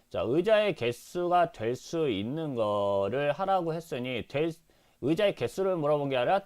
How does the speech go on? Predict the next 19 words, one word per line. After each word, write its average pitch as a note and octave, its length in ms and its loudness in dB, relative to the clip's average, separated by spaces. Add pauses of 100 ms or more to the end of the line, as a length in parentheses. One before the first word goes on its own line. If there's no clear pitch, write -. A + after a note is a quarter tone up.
(160)
의자의 D#3 300 0
개수가 D#3 260 -4
될 A#2+ 160 2
수 F#3 100 -2
있는 B2+ 220 -2
거니까 B2+ 340 0
X가 B2 380 0
이제 A#2+ 180 0
그 F#2+ 400 0
어떤 C3 300 -4
범위 D#3 340 -2
안에 G#2 320 -2
있겠다라고 G#2+ 1200 -2
이제 G2+ 260 -4
추측해 D#3 400 -10
볼 B2 120 -4
수 - 140 -10
있고요. D3 360 -6 (500)
한 G#3 260 0